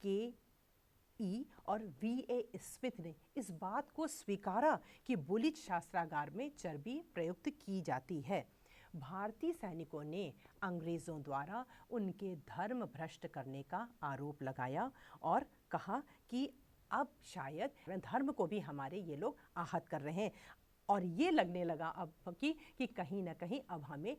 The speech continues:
शिवाजी बनना होगा और हमें आवाज़ उठानी होगी। अतः हम देखते हैं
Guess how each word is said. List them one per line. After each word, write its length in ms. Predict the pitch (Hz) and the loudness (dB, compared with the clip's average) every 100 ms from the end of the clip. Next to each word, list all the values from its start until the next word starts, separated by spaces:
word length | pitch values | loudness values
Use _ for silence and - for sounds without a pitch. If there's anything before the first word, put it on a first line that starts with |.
| - - | -8 -12
शिवाजी 520 | - 233 262 240 240 | -4 -2 -2 0 -2
बनना 300 | 147 147 147 | -4 -8 -8
होगा 400 | 139 143 185 240 - - | -8 -4 -2 -2 0 2
और 100 | 190 | 2
हमें 280 | - 160 170 | 0 -6 -2
आवाज़ 380 | 185 156 147 147 | 0 2 2 2
उठानी 340 | 151 151 143 151 | -2 -2 -2 -2
होगी। 340 | 147 220 175 - - - | -2 -2 -4 -6 -18 -6
अतः 400 | 185 - 294 370 - - - - | -6 0 2 2 -4 -20 -18 -8
हम 220 | 180 165 | -4 -4
देखते 440 | 147 220 294 - 302 | 2 2 2 -2 -2
हैं 240 | 196 190 | -2 -4